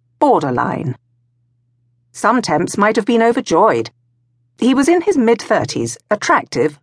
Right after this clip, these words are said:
well-spoken, and supposedly well-educated. But there was something about him. She glanced up, but avoided catching his gaze.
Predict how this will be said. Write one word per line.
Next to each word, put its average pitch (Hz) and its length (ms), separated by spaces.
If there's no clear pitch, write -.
well-spoken, 135 800
and 240 300
supposedly 160 580
well-educated. 156 960
But 226 140
there 277 180
was - 80
something 262 460
about 165 320
him. 117 280
She - 180
glanced 226 400
up, 156 240
but 185 160
avoided 175 520
catching 143 420
his 123 120
gaze. 117 500